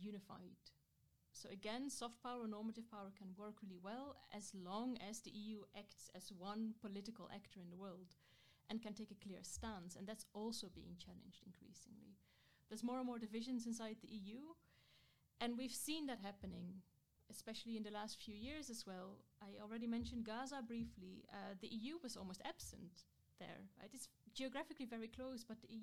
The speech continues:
U was almost unable to do anything because it's so divided. A few countries like Ireland and Spain, they were really calling for a ceasefire. But a lot of other countries in the E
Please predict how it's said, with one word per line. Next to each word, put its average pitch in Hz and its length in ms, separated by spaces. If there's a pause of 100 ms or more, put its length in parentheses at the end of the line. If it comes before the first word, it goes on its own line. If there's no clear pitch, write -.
U 220 60
was 220 120
almost 208 300
unable 214 340
to - 100
do 254 160
anything 202 420
because 208 260
it's - 160
so 214 280 (160)
divided. 196 500 (1080)
A 226 40
few 311 180
countries 311 500
like 240 180
Ireland 240 360
and 226 120
Spain, 226 440 (120)
they 262 100
were 254 100
really 226 200
calling 233 280
for 220 120
a 226 40
ceasefire. 247 720 (920)
But 220 240
a 220 60
lot 233 160
of 220 80
other 240 200
countries 262 420
in 214 100
the 190 80
E 208 140